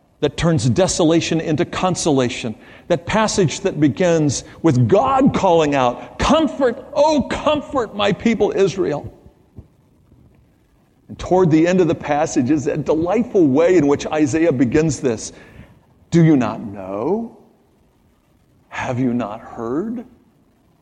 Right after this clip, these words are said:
The everlasting God, the Lord, his understanding is inscrutable. His strength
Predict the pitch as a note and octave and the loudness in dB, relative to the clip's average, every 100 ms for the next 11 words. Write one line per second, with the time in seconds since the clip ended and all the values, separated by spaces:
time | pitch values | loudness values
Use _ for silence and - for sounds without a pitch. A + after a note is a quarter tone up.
0 | _ _ _ _ _ _ _ _ _ _ | _ _ _ _ _ _ _ _ _ _
1 | _ A#2 D#3 G#3+ G#3+ G#3+ G#3 - A3 G3+ | _ 0 0 0 -2 -4 -6 -8 -4 -4
2 | G3 G#3+ F3+ G2+ A2 - _ _ _ _ | -4 -8 -10 -10 -16 -20 _ _ _ _
3 | _ _ _ _ _ _ _ _ _ - | _ _ _ _ _ _ _ _ _ -6
4 | C3 F3 G#3 G#3 C#3 A2 - _ - F#3 | 0 4 4 4 2 -2 -6 _ -4 0
5 | G#3+ F#3+ G3+ - F#3+ G3 G3 F#3 F#3 F#3 | 2 2 0 -2 -4 0 2 2 2 0
6 | F3 G3+ - - G#3+ A3 F#3+ F3+ E3+ F3 | 0 -2 -4 -4 0 2 4 2 2 -2
7 | - - G#3 A3 G#3 - | -6 -4 -2 0 -4 -8